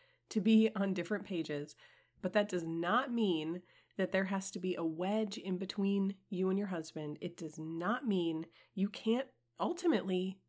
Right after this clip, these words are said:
be on and stay on the same page. So we're gonna get practical today with some tips for how to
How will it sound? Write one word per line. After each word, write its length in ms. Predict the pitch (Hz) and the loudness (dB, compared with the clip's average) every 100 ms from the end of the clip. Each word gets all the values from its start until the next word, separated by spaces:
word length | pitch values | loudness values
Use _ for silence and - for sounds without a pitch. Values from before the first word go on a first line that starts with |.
| _ _ - 190 | _ _ -12 -2
be 320 | 208 247 262 | 2 2 -2
on 380 | - 180 170 175 | -2 -2 -2 -4
and 260 | - 180 180 | -4 -4 -4
stay 540 | - - 214 254 262 | -4 -2 0 0 -4
on 540 | 196 247 254 160 175 214 _ _ _ _ _ | -4 -4 -2 -2 -2 -6 _ _ _ _ _
the 100 | 214 | -4
same 520 | 226 - 160 165 180 - | -2 -4 -4 -2 -4 -8
page. 600 | - 254 294 139 - - _ _ _ _ _ _ | -6 -4 -2 -4 -6 -16 _ _ _ _ _ _
So 100 | - | 0
we're 200 | 190 285 | 2 2
gonna 180 | 359 320 | 4 4
get 320 | 220 202 - | 4 2 -2
practical 840 | - - 196 208 - 220 202 185 - | -16 -6 -4 -2 -4 -2 0 -2 -4
today 480 | - 175 156 151 156 | -6 -4 -2 -4 -6
with 160 | 175 180 | -6 -4
some 240 | 190 185 | -2 -4
tips 440 | - 208 254 - - | -2 -2 -2 -6 -12
for 220 | - 196 | -6 -4
how 300 | - 196 214 | -2 -2 -2
to 400 | 214 196 180 165 | -2 0 0 0